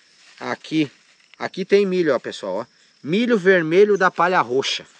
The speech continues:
Até tem alguns pacotinhos meio que se rasgou, tem algum grãozinho saindo ali, ó.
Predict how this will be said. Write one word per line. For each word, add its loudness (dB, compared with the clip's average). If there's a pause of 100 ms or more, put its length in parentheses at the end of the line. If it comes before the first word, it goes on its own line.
(360)
Até -8
tem -6
alguns -4
pacotinhos -6
meio -8
que -18
se -14
rasgou, -4
tem -12
algum -10
grãozinho -10
saindo -12
ali, -12
ó. -16